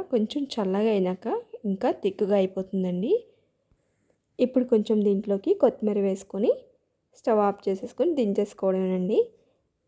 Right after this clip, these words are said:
మొగలై చికెన్ రెడీ అయిపోయింది. ఇలా రోటీల్లోకి చాలా టేస్టీగా ఉంటుంది. పిల్లలు కూడా చాలా ఇష్టంగా తింటారు. మీరు కూడా తప్పకుండా ట్రై చేయండి.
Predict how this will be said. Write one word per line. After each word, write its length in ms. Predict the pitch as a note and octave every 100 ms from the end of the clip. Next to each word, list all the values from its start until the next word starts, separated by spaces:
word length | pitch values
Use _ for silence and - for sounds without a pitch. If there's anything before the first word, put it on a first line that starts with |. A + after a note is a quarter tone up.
| -
మొగలై 320 | G#3+ G3 A3+
చికెన్ 400 | A3+ - G#3 C#4+ F#4+ -
రెడీ 240 | G3 F#3 G#3
అయిపోయింది. 580 | G3+ G3+ F#3+ F#3 G3 A#4 C5 _ _ _ _ G#3
ఇలా 180 | G#3 G3+
రోటీల్లోకి 680 | G3 G3+ G3 A#3 A3+ A3 - -
చాలా 380 | G#3 F#3 G#3 A#3
టేస్టీగా 480 | A3 G3+ - G#3 G#3
ఉంటుంది. 440 | G#3 G3 F#3+ A3+ A4 - _ _ -
పిల్లలు 300 | G3+ G#3+ A3
కూడా 200 | G#3+ G#3 A#3+
చాలా 320 | A3 G3 G#3
ఇష్టంగా 460 | F3+ - - G#3+ A3
తింటారు. 480 | A3 F#3+ F#3 F#3+ A#3 B4 _ _ _ -
మీరు 240 | F#3+ G3+
కూడా 200 | A#3+ F#3+
తప్పకుండా 560 | G#3 G3+ - G#3+ G3+ G#3+
ట్రై 200 | G#3+ F#3+
చేయండి. 440 | F#3 - F#3+ F3+